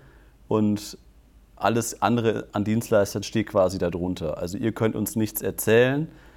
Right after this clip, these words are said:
Das Wichtigste ist quasi, dass ihr einen guten Job macht, dann empfehlen wir euch vielleicht.“ Und in diesem Fall war es halt genau andersrum, dass, dass ich dann jetzt halt in den letzten Tagen häufiger gefragt wurde. Und heute hatte ich ein tolles Gespräch, wo es darum ging, ähm,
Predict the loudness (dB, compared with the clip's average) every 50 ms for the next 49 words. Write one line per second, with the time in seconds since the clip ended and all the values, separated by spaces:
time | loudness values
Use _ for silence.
0 | -20 -20 -12 -10 -8 -6 -2 -2 -2 0 0 -2 -4 0 0 0 0 0 -2 0
1 | 4 4 4 4 4 2 -2 -2 -2 -2 0 0 0 -2 -2 -2 -2 0 2 0
2 | 0 0 2 0 0 0 0 -2 -6 -6 -6 -6 -4 0 0 0 2 2 2 0
3 | 0 -2 -4 -4 0 2 4 4 4 2 -2 -8 -18 -20 -20 -20 -20 -12 -8 -4
4 | -2 0 0 2 4 2 4 4 2 2 4 4 4 4 4 2 2 2 0 -4
5 | -2 2 2 4 4 4 2 2 2 0 -2 -2 -2 -2 0 0 -2 -4 -6 -12
6 | -18 -10 -6 -6 -6 -4 -4 -6 -6 -4 -4 -4 -4 -4 -6 -8 -8 -2 -2 -2
7 | -2 -2 -4 -6 -6 -4 -6 -6 -2 0 0 0 0 -2 -2 -2 -2 -4 -4 -2
8 | -4 -6 -4 -2 -2 -2 -2 -2 -8 -6 -4 -2 2 2 0 0 -2 -10 -20 -20
9 | -20 -20 -20 -20 -20 -20 -16 -4 0 0 4 4 4 4 4 4 2 2 2 0
10 | -2 -2 -6 -12 -12 -6 -6 -4 2 2 2 2 2 0 -2 -8 -10 -8 0 4
11 | 6 6 6 4 2 0 -2 -2 0 2 4 4 4 4 2 2 2 2 2 2
12 | -2 -6 -18 -20 -20 -20 -20 -20 -14 -2 4 4 6 6 6 4 2 2 0